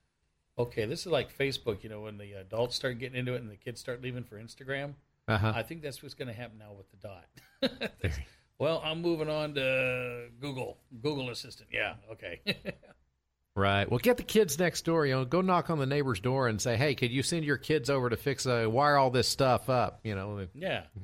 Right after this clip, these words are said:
Speaker 2: come on over. Anyway, you can do that, but then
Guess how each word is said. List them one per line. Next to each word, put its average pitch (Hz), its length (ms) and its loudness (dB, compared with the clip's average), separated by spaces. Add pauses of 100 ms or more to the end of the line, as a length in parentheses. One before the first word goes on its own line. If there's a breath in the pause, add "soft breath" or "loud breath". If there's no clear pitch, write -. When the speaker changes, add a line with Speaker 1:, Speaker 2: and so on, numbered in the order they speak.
(100)
Speaker 2:
come 170 160 -2
on 151 140 0
over. 107 320 0 (720)
Anyway, 120 340 6
you 120 100 6
can 131 120 2
do 135 140 6
that, 127 220 4
but 120 180 2
then 139 240 4